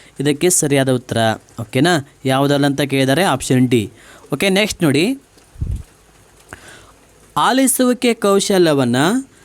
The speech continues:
ಬೆಳೆಸುವ ಒಂದು ಉತ್ತಮ ಚಟುವಟಿಕೆ ಯಾವುದು? ಪ್ರಬಂಧ ಬರೆಸುವುದು, ಭಾಷಣ ಹೇಳಿಸುವುದು, ಚಿತ್ರ ಸಹಿತ ವಿವರಣೆ ಬರೆಸುವುದು, ಕಥೆಯನ್ನು ಕೇಳಿ ಪಾತ್ರ ಪರಿಚಯ ಮಾಡುವುದು.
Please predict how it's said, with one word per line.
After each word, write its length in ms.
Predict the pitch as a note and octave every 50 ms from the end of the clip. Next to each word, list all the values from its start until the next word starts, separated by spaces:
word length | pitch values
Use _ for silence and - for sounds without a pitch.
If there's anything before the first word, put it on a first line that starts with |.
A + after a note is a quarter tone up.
| _ _ _ C3+
ಬೆಳೆಸುವ 680 | C3+ D3 D#3+ F#3 G#3 G#3 G3+ - G3+ F3+ F#3 F#3 F3+
ಒಂದು 320 | D#3+ D#3 D3+ D3+ D3+ F3+ E3+
ಉತ್ತಮ 600 | - E3 F3 F3+ - - _ - A3+ A3+ A3 A3+ A#3 C4 C4+ - - - _ _ -
ಚಟುವಟಿಕೆ 720 | - F3 F3+ F#3 A#3+ A3+ G#3 F3+ E3+ D#3+ C3+ - F3+ F3
ಯಾವುದು? 440 | D#3+ C#3 B2 A2 A2 G#2 A#2 A2+ A2+
ಪ್ರಬಂಧ 500 | A2+ - - C3+ C3 D3 D#3+ F3 F#3 F3+
ಬರೆಸುವುದು, 800 | F#3 F3 F3 F3 E3+ E3 - E3+ D#3+ D#3+ D#3+ D#3+ E3 E3+ F3 - - - - - - - - - - - - - - - _ _ - B2+
ಭಾಷಣ 400 | B2 B2+ C3 C#3+ C#3+ - F3+ E3+ E3+
ಹೇಳಿಸುವುದು, 800 | D#3+ D#3 D#3 D3+ D3+ D3+ D3 - D#3+ D3+ D3+ D3+ D#3 D#3+ D#3+ - - - - _ _ _ -
ಚಿತ್ರ 360 | - F3+ - - - G3+ G#3+
ಸಹಿತ 440 | G3+ - F#3+ E3 E3 D#3+ D#3 - E3+ E3 E3+ D#3+ -
ವಿವರಣೆ 440 | C3+ B2+ C3+ C#3 D#3 D#3+ E3 E3+ E3
ಬರೆಸುವುದು, 840 | C#3 C3+ C3+ C#3+ D#3 D3 - D#3+ D3 D3 D3 C#3+ D3 D3 C#3+ C#3+ D3 - - - - - - - - - -
ಕಥೆಯನ್ನು 540 | - D3+ D3 C#3+ F#3+ G3+ G#3 G#3+ G#3+ G#3+ G#3+
ಕೇಳಿ 600 | G#3 - - F#3 G#3 G3+ F#3+ D#3 D3 D#3 F#3+ A3 - - - - _ - -
ಪಾತ್ರ 380 | F3+ F3+ F#3 G3 - - G#3+ G#3+
ಪರಿಚಯ 500 | G#3 - F3 D#3 D#3 D3 - C#3+ D#3 E3
ಮಾಡುವುದು. 760 | D#3+ C#3+ B2 A2+ G#2 G2+ G2+ G2 F#2 G2+ G2+ F#2 - -